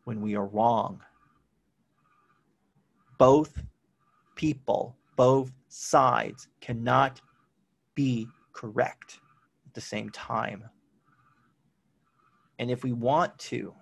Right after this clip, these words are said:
achieve our highest goals and our highest aspirations for both ourselves as individuals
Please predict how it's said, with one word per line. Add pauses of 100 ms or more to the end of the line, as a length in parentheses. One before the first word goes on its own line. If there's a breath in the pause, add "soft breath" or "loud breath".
(1500)
achieve (1700)
our
highest
goals (380)
and
our
highest
aspirations (320 loud breath)
for
both
ourselves
as
individuals